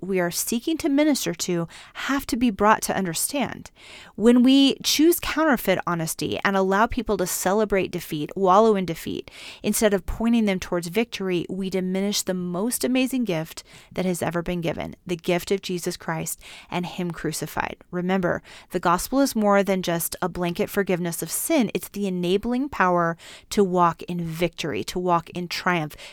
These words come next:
to be free from the bondage, the controlling power of sin. And so as you are mentoring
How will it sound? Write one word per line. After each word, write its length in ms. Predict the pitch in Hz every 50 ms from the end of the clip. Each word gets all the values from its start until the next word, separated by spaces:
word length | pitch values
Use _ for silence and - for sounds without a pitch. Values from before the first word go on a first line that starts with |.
| - -
to 100 | - 202
be 160 | 185 202 185
free 400 | - - - - 202 208 214 202
from 220 | - - 208 196
the 100 | 190 180
bondage, 720 | 165 160 - - 170 180 190 196 190 175 151 143 - - -
the 140 | - 185 175
controlling 720 | - 170 165 - - - - - 202 208 214 214 208 208
power 540 | - - - - 185 180 170 160 160 160 - - - - - _
of 180 | - - 170 156
sin. 440 | - - - - 165 - - - - - _ _ - - - - - -
And 160 | - 196 196
so 320 | - - 208 190 185 180 - - -
as 420 | 180 185 202 226 247 269 277 247 - -
you 180 | 220 220 226
are 120 | 226 208 202
mentoring 520 | 190 180 180 180 - - 180 180 175